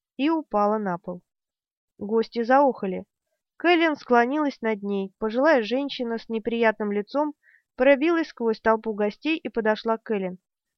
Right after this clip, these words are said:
"Джебра!" воскликнула она. "Я её узнала!" "Ты знаешь эту женщину?" "А сама ты кто?" спросила Кэлен.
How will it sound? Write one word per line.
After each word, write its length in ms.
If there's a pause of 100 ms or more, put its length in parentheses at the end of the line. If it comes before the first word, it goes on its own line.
(260)
"Джебра!" 720
воскликнула 720
она. 260 (200)
"Я 280
её 300
узнала!" 480 (920)
"Ты 280
знаешь 420
эту 200
женщину?" 600 (520)
"А 160
сама 380
ты 140
кто?" 260
спросила 540
Кэлен. 420